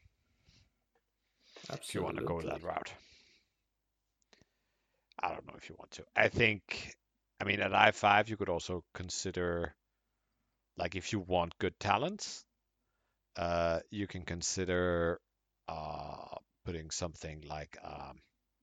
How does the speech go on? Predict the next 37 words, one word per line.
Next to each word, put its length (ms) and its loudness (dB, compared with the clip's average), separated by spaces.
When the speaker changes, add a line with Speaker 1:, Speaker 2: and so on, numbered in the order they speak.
Speaker 1:
a 80 -12
Mag 260 2
Pulse 500 -8
missile 360 -6
on 140 -14
him. 260 -20
Speaker 2:
Sure. 320 -8
Holy 320 -2
Speaker 1:
Uh, 60 -6
Speaker 2:
shit. 460 -8
Speaker 1:
to 120 -4
throw 260 2
Speaker 2:
Yeah. 60 0
Speaker 1:
that 200 -2
jam 320 -4
and 100 -8
that 220 -6
deplete 500 -4
and 160 -6
sort 180 -10
of 120 -6
say, 400 -8
"Well, 420 2
you 200 -4
thought 280 0
I 20 2
was 180 -2
an 80 -8
A-wing 300 0
with 160 -6
no 180 0
firepower. 680 -4
Now 340 -6
who 160 -4
has 200 -10
no 140 -10
firepower? 560 -14